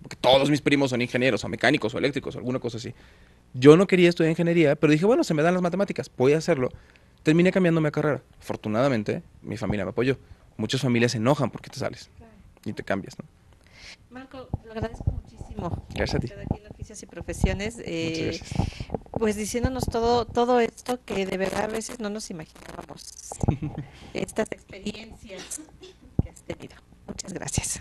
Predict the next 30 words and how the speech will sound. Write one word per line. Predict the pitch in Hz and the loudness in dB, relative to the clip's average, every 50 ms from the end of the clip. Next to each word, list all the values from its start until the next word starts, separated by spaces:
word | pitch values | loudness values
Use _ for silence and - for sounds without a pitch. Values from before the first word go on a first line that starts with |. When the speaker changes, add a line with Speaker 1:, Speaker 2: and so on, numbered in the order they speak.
| - | -8
Speaker 1:
Gracias | - 120 117 120 - 120 110 | -6 -6 -4 -4 -4 -4 -4
a | |
ti. | - - - - - - - - - - - - - - - | -4 -4 -6 -8 -6 -6 -6 -6 -6 -10 -14 -12 -14 -10 -2
Speaker 2:
Y | - 247 262 277 | 2 4 6 8
pues | - 262 240 | 10 10 12
bueno, | 233 233 233 233 240 - | 12 12 12 12 8 10
por | - 226 214 | 10 10 12
el | 220 214 214 220 220 220 220 226 226 | 12 12 12 12 12 10 10 8 12
día | 226 226 226 | 12 12 12
de | 233 233 | 12 12
hoy | 233 | 10
cerramos | 226 226 220 214 214 214 220 208 - | 6 2 0 0 -2 -4 -4 -8 -4
transmisiones. | - 208 190 185 185 175 180 - - 214 214 214 214 226 233 - - - - - - - | 0 2 2 2 2 -2 -2 2 4 4 4 6 4 2 0 0 -2 -2 -2 -2 -2 -2
Soy | 180 170 170 165 - - - - - | 4 4 4 4 4 -2 -4 -4 0
Joe | 190 180 175 180 175 165 170 - - | 2 4 4 4 4 2 2 0 0
Armenta. | 190 185 196 202 208 220 - 233 | -2 -2 -2 -2 4 8 8 8
Consulten | - 247 240 - 311 311 381 370 | 10 8 6 6 8 10 10 10
nuestro | 349 330 - - - | 10 10 6 4 -10
calendario, | _ - - 208 208 208 220 240 254 277 254 226 | _ -14 -2 0 2 6 8 8 8 6 2 -8
nuestra | 208 196 196 - 196 | -16 -14 -8 -6 -4
agenda. | 185 - 220 226 226 226 208 | -4 -2 -2 0 0 0 2
Los | - 175 180 180 180 - | 4 6 6 6 4 4
programas | - 208 196 190 190 196 202 214 220 | 2 2 4 6 6 6 4 4 2
tanto | - 220 196 190 - 170 | 0 -2 -4 -4 -2 0
de | 165 160 165 - - 160 151 151 - - | 2 2 2 2 0 -4 -6 -4 -4 0
tele | - 202 214 214 214 | 0 0 0 0 -2
como | - 190 185 170 | -2 -6 -8 -2
de | 160 160 | -2 2
radio | - 175 175 180 202 220 233 - - | 6 6 6 6 6 6 4 4 2
están | - 185 - - 208 208 208 | 0 0 2 4 4 4 4